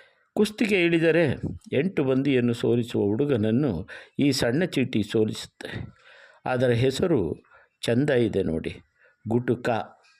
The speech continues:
ಅಂದರೆ ಗುಟುಕ್ ಗುಟುಕ್ ತಗೊಂಡು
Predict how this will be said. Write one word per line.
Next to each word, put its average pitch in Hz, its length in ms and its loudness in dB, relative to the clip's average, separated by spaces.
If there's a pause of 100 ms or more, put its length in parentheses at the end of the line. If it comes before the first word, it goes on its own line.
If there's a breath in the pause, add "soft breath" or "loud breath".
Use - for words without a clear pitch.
(220 soft breath)
ಅಂದರೆ 117 720 0
ಗುಟುಕ್ 127 400 -2
ಗುಟುಕ್ 120 360 -2 (320)
ತಗೊಂಡು 127 600 -2